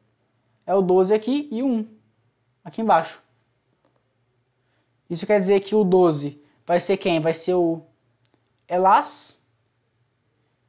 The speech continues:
E aqui vai ser a Gutschon. Sobrou qual homem? Hendrik, Elas aqui sobrou Cornelius. Então aqui vai ser o Cornelius. E aqui vai ser quem?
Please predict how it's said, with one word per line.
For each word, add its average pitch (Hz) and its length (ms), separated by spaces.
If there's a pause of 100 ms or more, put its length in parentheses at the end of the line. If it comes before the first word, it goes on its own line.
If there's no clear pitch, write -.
(440)
E 202 240
aqui 202 200
vai 202 100
ser 214 140
a 220 80
Gutschon. 190 440 (680)
Sobrou 277 360
qual 294 240
homem? 175 480
Hendrik, 208 480
Elas 180 320
aqui 175 200
sobrou 175 260
Cornelius. 220 680
Então 185 240
aqui 175 160
vai 170 100
ser - 160
o 160 80
Cornelius. 220 800 (2000)
E 208 80
aqui 214 200
vai 220 100
ser 220 160
quem? 160 340